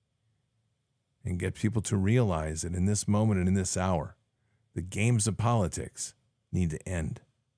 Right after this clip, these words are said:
And the only reason those games continue is because we're so foolish as to play into them.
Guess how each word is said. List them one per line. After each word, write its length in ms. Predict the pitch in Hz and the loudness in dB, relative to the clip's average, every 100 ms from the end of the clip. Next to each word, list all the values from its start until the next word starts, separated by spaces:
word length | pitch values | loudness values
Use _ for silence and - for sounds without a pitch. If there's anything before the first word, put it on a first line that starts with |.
| _ _ _ _ | _ _ _ _
And 100 | 90 | -4
the 100 | 82 | 0
only 180 | 101 113 | 4 4
reason 260 | 113 98 98 | 4 2 2
those 180 | 98 | 0
games 320 | 92 95 98 85 | 0 2 2 2
continue 460 | 90 82 110 95 | -2 0 4 4
is 120 | 80 | 2
because 320 | 78 87 95 85 | -2 -6 -6 -4
we're 140 | 92 | -4
so 220 | 82 98 | -2 -2
foolish 580 | 82 - - 120 87 - | -2 -2 2 2 2 -2
as 100 | 85 | -6
to 80 | - | -8
play 280 | - 82 85 | -6 -2 0
into 200 | 85 80 | 0 -2
them. 220 | - - | -8 -12